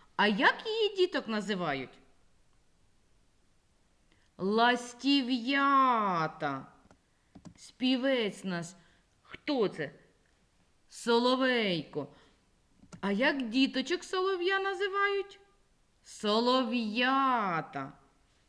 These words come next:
А хто це в нас такий красень? Правильно, це жайворонок. А як діток жайворонка називають? Жайвороненята. Давайте ще раз повторимо. Важке слово.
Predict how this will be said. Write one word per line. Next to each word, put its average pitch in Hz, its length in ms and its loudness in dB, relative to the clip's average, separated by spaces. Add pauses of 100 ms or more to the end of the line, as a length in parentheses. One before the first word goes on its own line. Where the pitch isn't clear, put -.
(260)
А 220 80 -6
хто - 420 -8
це 254 140 -12
в - 20 -6
нас 247 140 -8
такий 240 220 -10
красень? 202 1080 -4 (420)
Правильно, 220 1040 4
це 339 280 0 (220)
жайворонок. 311 1080 4 (480)
А 254 100 2
як 403 320 2
діток 311 340 0
жайворонка 185 680 0
називають? 185 520 -4 (1160)
Жайвороненята. 262 1800 0 (240)
Давайте 185 320 -4
ще 196 120 -6
раз 180 160 -4
повторимо. 156 520 -6 (520)
Важке 185 680 -2
слово. 208 460 -4